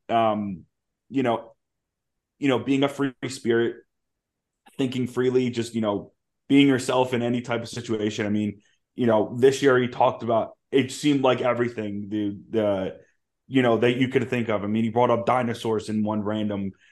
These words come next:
post-game press conference. I'm not saying doing that, but just, you know, trying to be yourself and not trying to replicate what others are trying to do. I think that's, you know, the best way to, you know, i-, if, if you're gonna honor a man like that,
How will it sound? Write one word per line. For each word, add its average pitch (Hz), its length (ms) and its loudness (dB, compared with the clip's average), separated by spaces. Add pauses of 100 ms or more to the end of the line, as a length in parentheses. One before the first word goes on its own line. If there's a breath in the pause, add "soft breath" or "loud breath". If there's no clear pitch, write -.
(200)
post-game 117 440 0
press 107 240 -2
conference. 107 280 -2
I'm 127 80 2
not 127 220 4
saying 117 260 0
doing 110 280 0
that, 107 320 -4
but 107 120 -4
just, 104 260 -6 (380 soft breath)
you 113 160 2
know, 104 360 2 (180)
trying 127 260 2
to 117 60 2
be 107 180 -2
yourself 110 500 0
and 101 140 -4
not 101 240 -4
trying 101 400 -4
to 95 280 -2
replicate 101 500 0
what 98 100 0
others 95 240 0
are 92 60 -6
trying 92 220 -4
to 90 100 -4
do. 90 180 0
I 90 80 -4
think 90 240 -6
that's, 92 400 -6 (460)
you 101 120 -2
know, 101 120 2
the 101 100 2
best 120 280 2
way 110 220 4
to, 104 500 0
you 110 140 -2
know, 107 80 2
i-, 101 60 0
if, 110 420 -2
if 113 200 -2
you're 127 100 0
gonna 120 160 2
honor 113 280 0
a 110 80 -2
man 107 240 -2
like 101 220 -4
that, 107 300 0